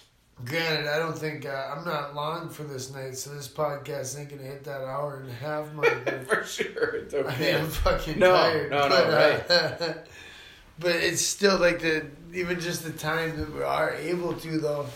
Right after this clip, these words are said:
Speaker 2: Right.
Speaker 1: It don't have to be long.
Speaker 2: No.
Speaker 1: It's just, it's still, just to even be able to get over here for, like, forty-five minutes to
Speaker 2: Right.
Speaker 1: an hour is
Speaker 2: Yeah.
Speaker 1: fucking worth it.
Speaker 2: Right.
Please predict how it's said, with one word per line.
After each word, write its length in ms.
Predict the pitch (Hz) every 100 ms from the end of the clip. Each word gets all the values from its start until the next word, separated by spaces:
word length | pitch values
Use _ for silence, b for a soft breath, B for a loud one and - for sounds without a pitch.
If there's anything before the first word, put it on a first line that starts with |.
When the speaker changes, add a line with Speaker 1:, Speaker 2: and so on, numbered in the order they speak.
| -
Speaker 2:
Right. 160 | 131 127
Speaker 1:
It 200 | 175 180
don't 220 | 185 190 165
have 260 | 165 170
to 60 | 185
be 40 | 160
long. 540 | 135 139 160 147 147 -
Speaker 2:
No. 240 | 135 139 123
Speaker 1:
It's 120 | 95
just, 240 | 156 131 160
it's 140 | 127
still, 560 | - 156 160 160 147 - b b b b 160
just 260 | 170 -
to 100 | 165
even 180 | 170 156
be 60 | 160
able 140 | 156
to 80 | 151
get 140 | 151
over 260 | 151 156 160
here 280 | 160 160 156
for, 440 | - 156 147 143
like, 200 | 147 151
forty-five 640 | - 156 151 127 151 151 151
minutes 220 | 151 131
to 60 | 107
Speaker 2:
Right. 120 | 113
Speaker 1:
an 80 | 147
hour 480 | 156 156 151 143 -
is 20 | 113
Speaker 2:
Yeah. 220 | 127 107 -
Speaker 1:
fucking 340 | 160 151 147 143
worth 360 | 151 170 -
it. 280 | 151 156 -
Speaker 2:
Right. 260 | 123 127